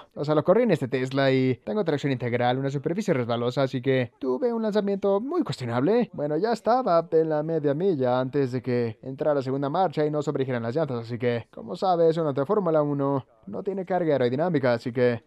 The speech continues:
no tiene nada de agarre hasta que alcanzas, bueno, ya sabes, cien kilómetros por hora. Así que el dron de verdad que me ganó en esta ocasión, pero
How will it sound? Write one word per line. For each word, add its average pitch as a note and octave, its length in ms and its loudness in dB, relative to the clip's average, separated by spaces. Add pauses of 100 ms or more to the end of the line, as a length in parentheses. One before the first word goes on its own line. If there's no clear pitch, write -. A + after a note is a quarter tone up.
(120)
no E3+ 160 -8
tiene G3 240 0
nada G#3+ 240 2
de F3 60 2
agarre D#3 540 2
hasta B2+ 380 -2
que B2+ 400 -2
alcanzas, C3+ 540 -4
bueno, D3+ 160 -4
ya A2+ 120 -6
sabes, C3+ 280 -2
cien E3+ 100 -6
kilómetros A#2 380 -4
por C#3 140 0
hora. D3 360 4
Así C#3 320 -2
que C#3+ 100 -2
el C#3+ 100 -2
dron G#3 220 -2
de F#3+ 120 0
verdad G3+ 240 2
que G3+ 80 -2
me E3 100 0
ganó D3+ 260 2
en B2+ 80 0
esta A#2+ 200 -6
ocasión, B2+ 460 -2
pero A#2+ 420 0